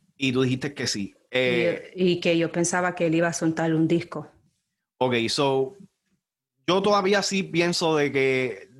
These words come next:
Speaker 1: no debe soltar disco, pero este tema como tal sí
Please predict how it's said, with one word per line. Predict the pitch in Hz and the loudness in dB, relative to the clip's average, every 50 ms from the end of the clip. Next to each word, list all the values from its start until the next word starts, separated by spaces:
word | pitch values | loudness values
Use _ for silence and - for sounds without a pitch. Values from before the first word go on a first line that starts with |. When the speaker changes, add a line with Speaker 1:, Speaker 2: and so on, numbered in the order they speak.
| 131 127 139 | -16 -4 0
Speaker 1:
no | 139 143 147 156 | 2 2 4 4
debe | 156 156 156 160 156 156 | 2 2 2 2 2 0
soltar | 147 - 151 143 143 147 139 135 131 127 | 0 0 -2 0 0 0 0 0 0 0
disco, | 131 135 131 131 - - 107 98 98 - - _ _ _ _ _ _ _ _ _ _ _ _ _ | 0 -2 -2 -2 -6 -6 -6 -6 -6 -6 -10 _ _ _ _ _ _ _ _ _ _ _ _ _
pero | - 147 143 143 143 147 143 143 143 143 - _ | -2 0 0 2 2 2 0 0 -2 -4 -6 _
este | 147 165 170 170 - 196 185 185 | -4 -4 -4 -4 -2 -2 -2 0
tema | - 190 185 190 180 175 175 175 | 0 0 2 2 2 2 0 0
como | 156 170 170 165 165 165 | 0 0 0 0 0 0
tal | 156 180 180 165 143 139 139 131 - - _ _ | 0 0 0 0 0 0 -2 -4 -6 -10 _ _
sí | _ - - - - - 156 160 175 175 170 147 - _ | _ -8 -4 -2 -2 0 0 0 0 0 -2 -4 -8 _